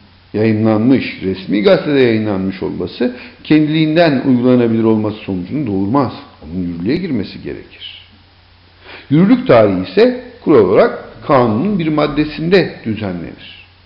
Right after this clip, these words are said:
Eğer kanunun ilgili maddesinde ya da herhangi bir maddesinde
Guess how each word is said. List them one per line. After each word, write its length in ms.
Eğer 300
kanunun 720
ilgili 360
maddesinde 800
ya 100
da 100
herhangi 420
bir 80
maddesinde 760